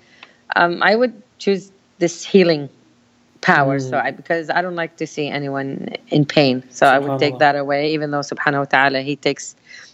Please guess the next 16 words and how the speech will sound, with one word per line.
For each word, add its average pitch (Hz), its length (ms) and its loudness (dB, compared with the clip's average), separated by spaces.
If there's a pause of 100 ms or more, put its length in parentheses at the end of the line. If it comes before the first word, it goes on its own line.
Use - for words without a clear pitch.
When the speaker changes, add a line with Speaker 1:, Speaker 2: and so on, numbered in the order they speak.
(140)
Speaker 1:
all 151 360 2
the 139 100 -4
hardship 139 540 -4
and 135 160 -6
the 135 60 -10
pain 135 260 -4
away. 127 280 -2
But 170 220 4
if 175 220 2
you're 190 220 6
gonna 175 200 2
say 170 260 4
to 170 120 2
me, 165 260 2 (720)
"Superhero 247 1800 0
power" 143 560 -2